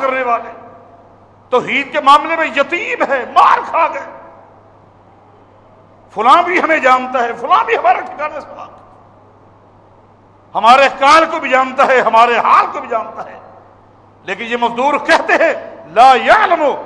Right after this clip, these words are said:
بمكانكم الا الله۔" اس وقت ہمارے ٹھکانے کو اللہ کے علاوہ کوئی نہیں جانتا۔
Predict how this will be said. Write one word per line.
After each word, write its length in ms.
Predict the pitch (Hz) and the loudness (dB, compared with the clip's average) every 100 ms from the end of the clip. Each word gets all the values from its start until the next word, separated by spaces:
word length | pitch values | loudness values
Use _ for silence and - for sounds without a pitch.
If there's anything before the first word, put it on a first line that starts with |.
| - | -12
بمكانكم 800 | 196 202 190 262 440 415 311 285 | -6 -6 -2 0 2 0 -4 -6
الا 220 | 240 185 | -6 -12
الله۔" 460 | 156 160 175 - - - - _ | -16 -14 -14 -16 -20 -20 -20 _
اس 220 | 202 - | -14 -12
وقت 160 | 196 - | -14 -14
ہمارے 280 | 143 165 175 | -8 -6 -6
ٹھکانے 520 | - - 185 285 254 185 | -12 -6 -4 -4 -6 -10
کو 120 | 165 - - | -14 -14 -10
اللہ 340 | 247 359 - 277 | -2 2 2 0
کے 80 | |
علاوہ 520 | 226 202 202 - - - | -2 0 -2 -6 -8 -2
کوئی 160 | 330 | -2
نہیں 160 | 226 156 | -2 -10
جانتا۔ 340 | 110 - - | -14 -16 -20